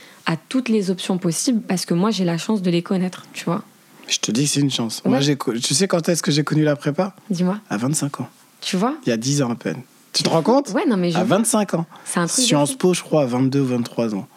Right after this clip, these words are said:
Speaker 2: Donc, c'est vraiment pour dire le fossé.
Speaker 1: Ouais.
Speaker 2: Et que la clé, c'est l'information.
Speaker 1: Et ensuite, va leur dire aux jeunes que, euh, une classe préparatoire, ça te prépare juste à un diplôme, à,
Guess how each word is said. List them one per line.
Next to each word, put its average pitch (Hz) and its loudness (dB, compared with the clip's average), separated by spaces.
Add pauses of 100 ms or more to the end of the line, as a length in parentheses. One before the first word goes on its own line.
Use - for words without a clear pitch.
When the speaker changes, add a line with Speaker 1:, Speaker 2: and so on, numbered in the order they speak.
(140)
Speaker 2:
Donc, 151 4
c'est 160 2
vraiment 175 2
pour 160 2
dire 156 2
le 147 4
fossé. 139 0
Speaker 1:
Ouais. 254 0 (160)
Speaker 2:
Et 139 0
que 147 0
la 139 2
clé, 185 4
c'est - 0
l'information. 131 0 (160)
Speaker 1:
Et 214 2
ensuite, 226 2
va 220 2
leur 233 2
dire 233 0
aux 208 2
jeunes 226 2
que, 180 0 (140)
euh, 175 0
une 180 0
classe 196 -2
préparatoire, 190 -2
ça 190 -2
te - -14
prépare 175 -4
juste 233 -4
à - -2
un 190 0
diplôme, 185 -2
à, 180 -4